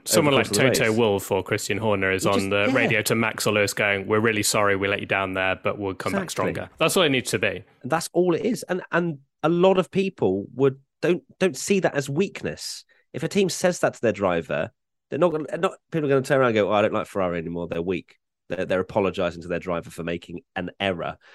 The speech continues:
Speaker 2: Um, so I think there is a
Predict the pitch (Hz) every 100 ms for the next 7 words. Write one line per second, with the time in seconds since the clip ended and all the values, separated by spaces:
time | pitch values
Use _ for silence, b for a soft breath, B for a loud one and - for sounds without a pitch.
0 | B B - 113 117 - - 151 - _
1 | - 151 165 175 139 139 127 117 120 117
2 | 104